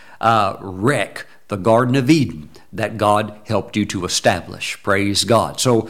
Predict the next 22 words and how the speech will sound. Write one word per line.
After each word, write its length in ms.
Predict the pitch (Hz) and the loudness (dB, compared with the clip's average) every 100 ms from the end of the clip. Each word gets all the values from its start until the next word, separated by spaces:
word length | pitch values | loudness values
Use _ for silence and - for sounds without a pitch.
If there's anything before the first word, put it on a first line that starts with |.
| - - | -8 2
we're 180 | 131 | 2
going 220 | 160 185 156 | 4 2 0
to 60 | |
have 380 | 127 165 220 110 | 0 0 -2 -4
the 60 | 92 | -6
best, 500 | 98 85 90 - - - - | -2 -2 -4 -6 -10 -12 -6
but 200 | 123 123 | -4 0
we 80 | |
need 340 | 110 127 135 131 | 2 4 2 0
to 320 | 135 117 107 - - - | 4 4 2 -6 -14 -2
look 300 | 113 147 175 | 2 4 2
at 120 | 123 | 2
the 80 | 165 | 0
examples 920 | 123 117 104 - 110 117 - - - 110 | 2 0 -2 -4 -8 -4 -6 -6 -12 -6
throughout 580 | - 123 117 123 - 127 | 2 4 4 0 -6 -6
church 320 | - 147 - | -2 -2 0
history, 440 | 123 - - 113 | 0 -2 -6 -10
throughout 380 | - 113 110 113 | -4 0 2 2
the 80 | 101 | -2
history 380 | 104 131 - 139 | -4 -4 0 2
of 100 | 113 | 2
Israel, 500 | 107 - 85 64 | 2 -2 -6 -8